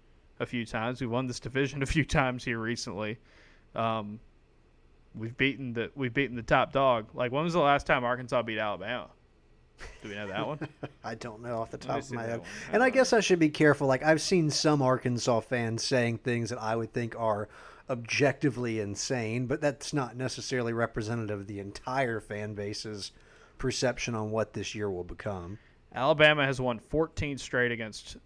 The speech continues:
Speaker 1: Arkansas. The last win in the series. Actually, Alabama vacated those seven, so technically it's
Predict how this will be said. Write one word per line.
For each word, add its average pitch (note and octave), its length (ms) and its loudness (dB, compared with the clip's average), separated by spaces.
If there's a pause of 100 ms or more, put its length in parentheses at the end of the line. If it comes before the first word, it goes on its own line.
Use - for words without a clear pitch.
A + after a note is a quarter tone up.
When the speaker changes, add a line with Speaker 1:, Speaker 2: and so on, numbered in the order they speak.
Speaker 1:
Arkansas. A2 560 -6 (1120)
The A#2+ 140 -4
last A2+ 500 2
win B2 400 -2
in A#2+ 140 -6
the A2 80 -8
series. C3 800 -2 (1300)
Actually, D3+ 320 4
Alabama C3+ 420 6
vacated A2+ 640 -2
those G#2+ 180 -6
seven, G#2 320 -6
so G2+ 120 -12
technically C#3+ 480 -4
it's - 180 -14